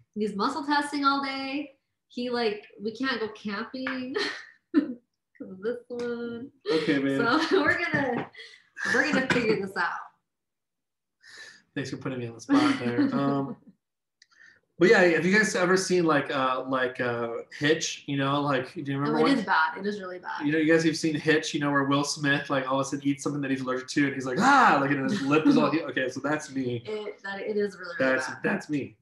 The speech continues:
Speaker 2: That's me. So, um, okay, so let's, let's keep looking for, uh, questions here.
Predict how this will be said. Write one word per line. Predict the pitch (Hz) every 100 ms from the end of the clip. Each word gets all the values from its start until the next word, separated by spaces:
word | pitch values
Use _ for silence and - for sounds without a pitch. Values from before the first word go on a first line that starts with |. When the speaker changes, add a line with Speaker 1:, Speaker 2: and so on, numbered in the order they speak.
| -
Speaker 2:
That's | -
me. | 110
So, | 104 127 120 - - - -
um, | 131 131 127 123 -
okay, | - 170
so | 165 151
let's, | 160
let's | 170 165
keep | - 190
looking | 156 156 143
for, | 135 131 123 123
uh, | 117 117
questions | - 127 120 - 120 113
here. | 117 113 113 123